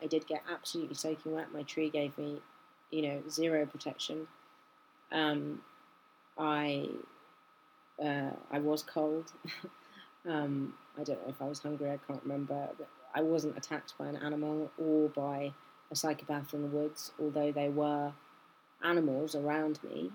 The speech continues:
and I thought they were gonna attack me, but I think they were just curious. They were just wondering, "What is this <laughs> person doing here in the woods, um, in our home?"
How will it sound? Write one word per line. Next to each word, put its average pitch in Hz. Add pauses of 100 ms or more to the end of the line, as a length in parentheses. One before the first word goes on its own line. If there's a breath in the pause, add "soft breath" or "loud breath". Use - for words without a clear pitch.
(120)
and 151
I 135
thought 151
they 147
were 147
gonna 139
attack 151
me, 147
but 139
I 139
think 143
they 139
were 139
just 143
curious. 156
They -
were 151
just 143
wondering, 143 (160)
"What 147
is 160
this 170
<laughs> 160
person 160
doing 165
here 151 (140)
in 160
the 151
woods, 147 (840 loud breath)
um, 156
in 151
our 147
home?" 139